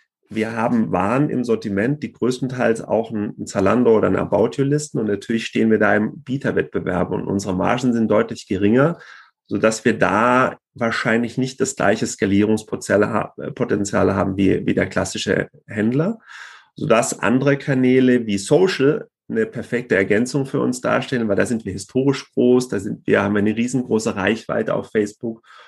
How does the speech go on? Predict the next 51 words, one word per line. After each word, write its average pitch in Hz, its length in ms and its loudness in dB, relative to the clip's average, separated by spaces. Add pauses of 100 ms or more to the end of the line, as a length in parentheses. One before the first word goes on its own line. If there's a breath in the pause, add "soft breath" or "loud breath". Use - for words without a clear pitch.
(240 loud breath)
und 110 140 0
auf 101 200 0
Instagram, 120 560 2
sodass 107 240 0
dieses 101 260 -4
Spiel 120 300 -2
organisches 107 580 -2
Wachstum 101 400 -6
Google, 185 460 2 (300 loud breath)
Social 120 440 -2
Media 127 720 -2
ein - 240 -10 (180)
Perfect 123 380 -4
Match 110 200 0
für - 160 -2
uns 101 200 -4
darstellt. 90 480 -4
Und 98 100 0
jetzt - 140 2
muss 165 160 2
man 151 100 4
aber 123 220 2
auch 127 160 0
noch 139 140 -2
fairerweise 117 560 -2
dazu 98 280 -4
sagen, 147 320 2
das 127 160 -6
hört 120 140 -2
sich - 200 -12
alles 110 200 2
so 104 80 -8
toll 110 220 2
an, 147 340 2 (760 loud breath)
unser 98 260 2
größtes 151 540 0
Asset 123 340 0
sind 123 140 -2
eigentlich 101 280 -2
unsere 101 260 -6
Bestandkunden, 98 760 0
weil 90 140 4
achtzig - 380 -6
Prozent 101 320 0
der - 80 2
Umsätze 101 420 2
kommen - 200 -4
immer 95 220 0
über - 160 -4
den - 120 -4
Bestand. - 400 -14